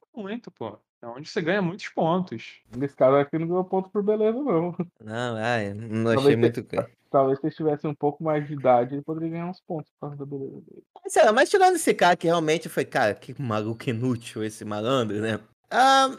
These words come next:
Speaker 3: o que que vocês acharam, vamos botar assim, dos principais, que é o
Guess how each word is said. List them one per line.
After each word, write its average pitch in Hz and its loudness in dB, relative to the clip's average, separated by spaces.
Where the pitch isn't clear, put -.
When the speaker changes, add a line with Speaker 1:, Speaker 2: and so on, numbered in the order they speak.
Speaker 3:
o 466 -6
que 539 2
que 539 -2
vocês 494 4
acharam, 254 4
vamos 247 4
botar 233 2
assim, 190 0
dos 170 -2
principais, 156 0
que - -6
é 127 4
o 127 4